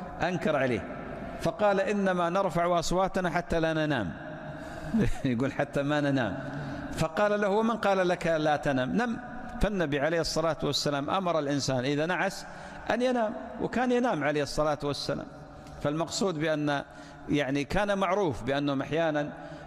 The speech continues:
يصلون الجماعة، لكن ليس على سبيل الاستمرار والديمومة، وهذه قاعدة ذكرها أبو العباس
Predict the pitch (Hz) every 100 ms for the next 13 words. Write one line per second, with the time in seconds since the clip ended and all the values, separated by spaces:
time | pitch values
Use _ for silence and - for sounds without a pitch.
0 | - - - 151 143 135 127 117 151 -
1 | - 180 202 - 156 160 151 131 - 139
2 | 160 175 165 135 139 - 143 135 147 165
3 | 165 139 127 131 135 151 139 120 - -
4 | - - - 135 143 160 147 - 165 139
5 | 135 135 131 151 131 123 123 131 143 151
6 | -